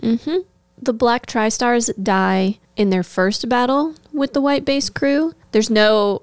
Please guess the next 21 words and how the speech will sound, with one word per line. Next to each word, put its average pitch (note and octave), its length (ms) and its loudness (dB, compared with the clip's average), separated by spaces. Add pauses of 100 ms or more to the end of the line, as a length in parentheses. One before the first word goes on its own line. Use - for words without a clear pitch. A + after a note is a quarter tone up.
uh, G3 300 -2 (280)
atomic F#3+ 380 0
bomb F#3 260 2
threat A3 400 0 (260)
because A3 280 0
that E3+ 260 0 (160)
part F3+ 220 0
of F3 100 -8
the F#3 60 -4
Battle E3+ 260 0
of E3 60 0
Odessa E3+ 360 0
never F#3 200 0
happens. G3 640 -2 (500)
Matilda C#4+ 480 0
does D#4 220 -2
not D4+ 240 -2
get D4+ 120 -2
her D4 160 -2
own D4+ 200 0
funeral. D4+ 640 -2